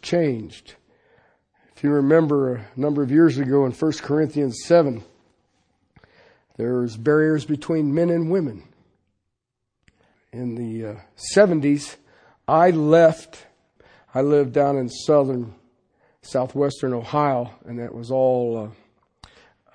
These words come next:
basically automobiles, uh, batteries, tires, car manufacturers, or steel. And when I got out of high school, uh, I was the minority.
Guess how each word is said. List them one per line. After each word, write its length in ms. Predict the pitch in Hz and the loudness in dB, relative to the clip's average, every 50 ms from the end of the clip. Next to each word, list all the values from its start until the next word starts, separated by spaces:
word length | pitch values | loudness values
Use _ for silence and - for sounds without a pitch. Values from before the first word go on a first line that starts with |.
| - - - - - - _ _ _ _ _ _ _ _ _ - | -20 -20 -20 -20 -20 -20 _ _ _ _ _ _ _ _ _ -16
basically 800 | 135 120 131 170 185 185 - - 151 - - 139 139 127 107 - - - - - _ _ _ - | -10 -2 2 2 2 2 0 -2 -6 -4 -4 -4 -4 -4 -4 -6 -14 -20 -20 -20 _ _ _ 2
automobiles, 1160 | 135 156 165 170 175 160 156 147 143 131 123 135 139 139 139 139 135 139 127 - - - - _ - | 4 4 6 6 4 4 2 2 0 0 -2 -2 -2 0 0 0 -2 -4 -6 -8 -14 -20 -20 _ -18
uh, 220 | - 104 113 113 113 - | -18 -16 -16 -18 -18 -18
batteries, 680 | 113 113 110 135 151 156 156 147 147 143 139 123 - - | -14 -6 -2 0 2 2 2 2 2 0 -2 -4 -6 -10
tires, 720 | - - 139 139 139 143 139 135 127 127 120 - - - _ _ _ _ _ _ _ _ _ _ - | -6 -4 -2 -2 0 0 -2 -2 -2 -6 -8 -12 -16 -20 _ _ _ _ _ _ _ _ _ _ -12
car 260 | - - 151 147 143 | -2 2 2 4 4
manufacturers, 920 | 139 143 139 139 143 131 - - 143 139 139 135 - - 139 135 131 117 - | 2 2 0 0 -2 -4 -4 -4 -2 -2 -4 -6 -6 -6 -6 -6 -6 -8 -10
or 140 | - 123 113 | -12 -12 -10
steel. 600 | - - - - - 170 160 135 113 87 87 - - _ _ _ _ _ _ _ _ _ _ _ _ _ _ _ _ _ _ _ _ _ _ _ _ | -10 -12 -12 -4 0 0 0 0 0 -4 -8 -14 -18 _ _ _ _ _ _ _ _ _ _ _ _ _ _ _ _ _ _ _ _ _ _ _ _
And 440 | - 113 131 131 131 123 123 123 120 | -12 -10 -10 -10 -10 -10 -12 -10 -6
when 140 | 131 139 147 | -4 -2 0
I 140 | 147 156 156 | 2 2 4
got 200 | 147 151 147 143 | 4 4 4 4
out 180 | 143 143 135 | 4 2 0
of 100 | 135 127 | 0 -2
high 200 | 127 147 165 160 | -2 0 2 2
school, 460 | 151 - - - - 127 123 123 123 120 _ _ _ _ _ _ _ _ - | 0 0 -6 -10 -8 -6 -6 -6 -8 -12 _ _ _ _ _ _ _ _ -10
uh, 200 | 127 127 127 117 - - | -8 -6 -6 -8 -6 -2
I 260 | - 165 180 190 202 | 2 2 4 6 4
was 580 | 208 175 175 190 196 196 202 196 175 151 135 143 | 4 6 6 6 6 6 4 4 2 0 -4 0
the 160 | 143 185 180 | 2 4 4
minority. 840 | 180 180 185 185 190 190 202 208 214 214 175 143 135 110 - - - | 6 4 4 4 6 6 6 8 8 6 4 2 0 -4 -8 -12 -20